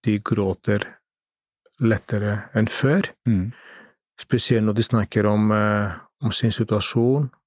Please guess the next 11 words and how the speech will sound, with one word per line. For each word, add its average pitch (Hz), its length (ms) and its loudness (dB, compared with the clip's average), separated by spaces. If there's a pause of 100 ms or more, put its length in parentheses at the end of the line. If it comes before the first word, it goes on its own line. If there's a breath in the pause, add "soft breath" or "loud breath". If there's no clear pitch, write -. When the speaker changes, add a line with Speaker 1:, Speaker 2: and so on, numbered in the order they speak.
(100)
Speaker 1:
om 104 380 0
sitt 107 220 -4
hjerneslag. 113 560 0 (220)
Speaker 2:
Mm. 98 180 2 (360 loud breath)
Speaker 1:
Da 113 100 2
begynner 104 440 2
det 101 200 0
lettere 104 440 -2
å, 104 340 -6
å 107 120 -2
gråte. 107 500 0